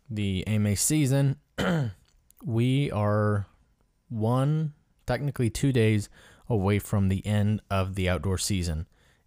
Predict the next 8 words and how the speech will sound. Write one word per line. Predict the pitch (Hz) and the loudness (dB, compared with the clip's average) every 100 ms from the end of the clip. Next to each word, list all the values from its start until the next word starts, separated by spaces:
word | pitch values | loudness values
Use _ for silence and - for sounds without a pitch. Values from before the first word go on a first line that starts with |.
| _ _ _ - | _ _ _ -6
excluding | 135 - 131 117 110 | -4 -2 0 0 0
Des | 101 92 | 0 -2
Nations. | 90 69 80 - _ _ - - - - - - | -4 -6 -10 -12 _ _ -20 -20 -20 -20 -12 0
Ironman | 151 160 156 139 135 123 | 2 4 4 4 4 2
is | 113 113 101 | 2 0 0
this | - 127 - | 0 0 0
coming | - 135 127 110 | 0 2 2 2
weekend. | 135 147 160 160 147 | 0 0 0 2 0